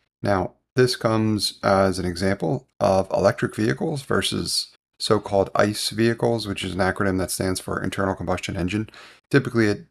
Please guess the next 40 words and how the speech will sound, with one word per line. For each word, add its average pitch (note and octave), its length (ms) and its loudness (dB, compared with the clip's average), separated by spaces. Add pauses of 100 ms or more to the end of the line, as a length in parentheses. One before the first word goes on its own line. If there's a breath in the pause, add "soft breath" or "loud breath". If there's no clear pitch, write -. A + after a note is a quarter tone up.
refers G2+ 500 2
to F#2+ 320 -2
gas-powered F#2 680 0
vehicles. G2 520 0 (1000)
So, F#2+ 300 4
and G2+ 180 0
again, F#2 320 2 (320 loud breath)
I'm A2 80 0
not B2 180 4
issuing A#2 280 4
any G#2+ 100 2
bias G2 380 0
here A#2 360 2
in A2 80 -4
terms G2 260 0
of F#2 60 -2
the F2 60 -4
technology. A2 640 -2 (400 loud breath)
I F2+ 320 4
love F#2 260 2
innovation, F#2+ 540 2 (160)
and G2 100 -2
I F2+ 40 0
love F2+ 220 2
seeing F2+ 360 0
more G2 280 2
products F#2 420 0
available F2 420 0
on D#2+ 160 -2
the E2 60 -4
market A#2 280 6
so - 140 -4
that F2+ 100 -2
we F2+ 80 -2
all E2+ 140 2
have E2+ 100 -4
different - 320 -6
options - 300 -6
and - 80 -20
choices. F#2+ 400 -4